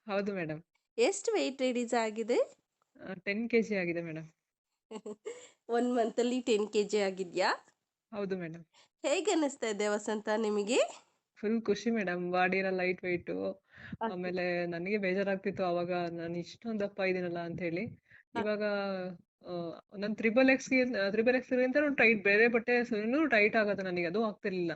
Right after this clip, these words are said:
Speaker 2: ಓಕೆ.
Speaker 1: ಇವಾಗ ಡಬಲ್ ಎಕ್ಸ್ ಗೆ ಬಂದಿದ್ದೀನಿ, ತುಂಬಾ ಖುಷಿ ಆಗ್ತಾ ಇದೆ.
Speaker 2: <laughs> ಇನ್ನು ಡಬಲ್ ಎಕ್ಸ್ ಎಲ್, ಎಕ್ಸ್ ಎಲ್ ಎಲ್ಲ ಕ್ರಾಸ್ ಮಾಡಿದ್ದೀರಾ ಅನ್ಕೊಂಡೆ ನಾನು.
Speaker 1: ಇಲ್ಲ, ಇಲ್ಲ, ಇಲ್ಲ,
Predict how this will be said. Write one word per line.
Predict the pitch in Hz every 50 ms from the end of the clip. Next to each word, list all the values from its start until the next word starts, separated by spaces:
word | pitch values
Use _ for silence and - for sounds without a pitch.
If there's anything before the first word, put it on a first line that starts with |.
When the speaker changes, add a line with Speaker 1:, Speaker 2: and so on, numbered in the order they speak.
| - - _ _ - - - 233 214
Speaker 2:
ಓಕೆ. | 196 208
Speaker 1:
ಇವಾಗ | 208 214 226 226 226 226 226 220 220
ಡಬಲ್ | 196 196 190 196 196
ಎಕ್ಸ್ | 202 - 233
ಗೆ | 208 202
ಬಂದಿದ್ದೀನಿ, | 196 190 180 180 185 185 190 196
ತುಂಬಾ | 196 190 185 185 185
ಖುಷಿ | 175 185 180 - - 185
ಆಗ್ತಾ | 170 170 - - -
ಇದೆ. | 156 160 156 - - - - - - - _ _ _ _ _ _ -
Speaker 2:
<laughs> | 208 208 254 269 240 208 226 208 208 220 202 214 233 233 233 _ - - - - - 339 311 - - 359
ಇನ್ನು | 294 285 294 330 359
ಡಬಲ್ | 247 269 233 220 262 277
ಎಕ್ಸ್ | 269 269 - -
ಎಲ್, | 277 247
ಎಕ್ಸ್ | 233 226 220 214 208 214 - -
ಎಲ್ | 294 277 277
ಎಲ್ಲ | 262 254 262 262
ಕ್ರಾಸ್ | 262 - - - - 302 - -
ಮಾಡಿದ್ದೀರಾ | 302 254 233 240 233 214 285 285 269 247 233
ಅನ್ಕೊಂಡೆ | 320 254 254 - - - 311 247
ನಾನು. | 294 302 247 240 254 - 277 247 - - _ _ _ _ _ _ - 190 233 262 - -
Speaker 1:
ಇಲ್ಲ, | 240 202 202 180
ಇಲ್ಲ, | 226 196 185 175 175 175
ಇಲ್ಲ, | 180 175 175 196 208